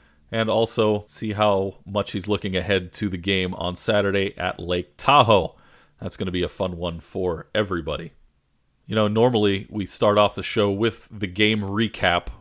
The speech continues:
but, uh, we're gonna switch gears just a little bit. We're gonna talk about the N H L's covid protocols and everything going on on that front. They have changed again, of course.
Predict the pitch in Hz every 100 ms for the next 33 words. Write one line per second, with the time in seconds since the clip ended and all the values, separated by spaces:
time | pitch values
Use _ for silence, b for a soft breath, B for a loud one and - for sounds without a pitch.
0 | _ _ 95 - 98 92 110 113 101 92
1 | - - - 127 110 107 104 113 98 107
2 | - 95 104 90 85 104 107 101 107 95
3 | 98 92 - b b b b b b -
4 | 113 113 107 113 98 - 117 107 92 -
5 | 98 92 104 95 95 90 107 110 113 101
6 | 101 98 95 95 92 - 90 92 107 -
7 | - 107 107 - 92 90 85 - 110 104
8 | 101 - 92 87 87 117 113 113 117 -
9 | 101 - 117 113 107 -